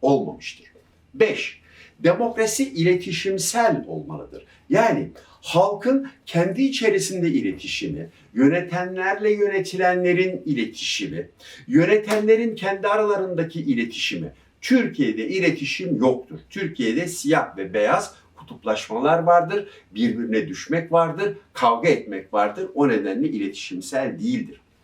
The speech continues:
Altı, demokrasi uzlaşmacı olmalıdır. Uzlaşmak demek, "Gel benim fikirlerimi kabul et, uzlaşalım." demekle olmaz. Uzlaşmak için her iki tarafın bu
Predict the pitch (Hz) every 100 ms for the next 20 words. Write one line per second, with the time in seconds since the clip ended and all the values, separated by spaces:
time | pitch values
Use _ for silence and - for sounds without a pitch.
0 | _ - - - - 208 196 233 - -
1 | _ - 123 190 240 247 233 220 226 262
2 | 254 _ - 185 165 208 180 196 196 202
3 | 262 226 160 120 87 80 - _ _ 190
4 | 214 262 254 - 277 277 208 226 - -
5 | _ - 143 226 220 160 190 202 165 160
6 | 165 156 151 139 143 160 175 170 165 214
7 | - 151 139 147 139 151 165 143 113 107
8 | 104 - - - - - - - - -
9 | - 107 107 131 127 170 170 - - 160
10 | - - - 185 151 - 143 85 78 -
11 | - 202 240 - - - 139 180 254 -